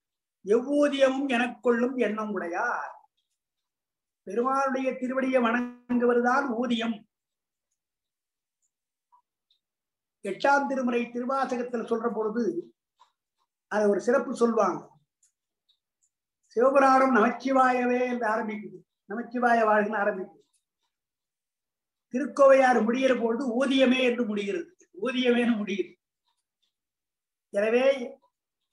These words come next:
நமச்சிவாய ஊதியமே, நமக்கு அதான் ஊதியம், வேறு ஊதியம் கிடையாது என்பது போல அந்த எட்டாம் திருமுறை அமைந்திருப்பதாக சொல்லுவாங்க. அதெல்லாம் இயல்பாக அமைக்கின்ற,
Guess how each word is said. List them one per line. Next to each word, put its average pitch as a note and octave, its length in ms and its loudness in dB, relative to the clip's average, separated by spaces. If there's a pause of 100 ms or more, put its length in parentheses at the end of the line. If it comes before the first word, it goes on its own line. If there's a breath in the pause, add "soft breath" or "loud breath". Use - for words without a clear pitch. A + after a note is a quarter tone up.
(200)
நமச்சிவாய B3+ 840 0 (140)
ஊதியமே, A3+ 520 2 (200)
நமக்கு A#3 400 -4
அதான் A#3+ 320 2
ஊதியம், A3+ 420 -4
வேறு A#3 240 0
ஊதியம் A#3+ 360 -2
கிடையாது G3+ 400 -2 (120)
என்பது G#3 320 -10
போல A3 220 -4
அந்த B3 180 -2
எட்டாம் B3 400 -2
திருமுறை G#3 340 -12 (1400)
அமைந்திருப்பதாக A3 760 2
சொல்லுவாங்க. F#3+ 440 0 (640)
அதெல்லாம் A#3 320 -2
இயல்பாக B3 520 2
அமைக்கின்ற, A3+ 520 -2